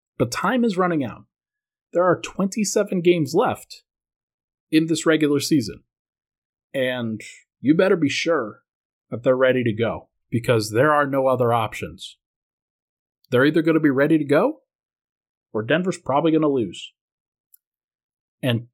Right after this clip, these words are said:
me personally, I don't think that's good enough, and haven't thought that that's good enough from Calvin Booth. All right,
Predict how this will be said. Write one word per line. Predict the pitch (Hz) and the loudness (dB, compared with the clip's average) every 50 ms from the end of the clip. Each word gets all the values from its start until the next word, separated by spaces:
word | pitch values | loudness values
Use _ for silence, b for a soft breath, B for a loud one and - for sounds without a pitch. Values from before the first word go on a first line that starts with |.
| _ _ _ _ - | _ _ _ _ -6
me | 127 127 139 143 | -2 -2 -2 0
personally, | 139 - 143 151 147 - 180 175 170 151 | 0 0 0 0 0 -2 -4 -4 -4 -2
I | 127 143 143 | -2 -2 -2
don't | 143 131 - | -2 -2 -4
think | 139 117 123 | -6 -6 -4
that's | 120 117 - | -4 -4 -4
good | 117 117 104 98 | -2 -2 -2 -2
enough, | 95 90 85 80 - - - _ _ _ _ _ _ _ | -4 -8 -12 -14 -18 -20 -20 _ _ _ _ _ _ _
and | - 117 110 | -4 -4 -2
haven't | - 135 139 135 127 120 110 120 | 0 0 0 0 -2 -4 -6 -6
thought | 120 107 - | -8 -8 -8
that | - 95 - | -8 -8 -8
that's | 107 101 - - | -8 -8 -6 -6
good | 127 113 104 | -6 -6 -4
enough | 104 101 - - | -6 -8 -8 -8
from | - 110 101 101 - _ _ _ _ _ _ | -8 -8 -8 -8 -10 _ _ _ _ _ _
Calvin | - 120 104 98 92 87 | -4 -4 -4 -4 -6 -10
Booth. | - - - - _ _ _ _ _ _ _ _ _ _ _ _ _ _ _ _ _ _ _ _ _ _ _ _ _ _ _ _ _ _ _ _ _ _ _ _ _ _ _ _ _ _ _ _ _ _ | -14 -18 -20 -20 _ _ _ _ _ _ _ _ _ _ _ _ _ _ _ _ _ _ _ _ _ _ _ _ _ _ _ _ _ _ _ _ _ _ _ _ _ _ _ _ _ _ _ _ _ _
All | 113 104 | -8 -6
right, | 98 | -6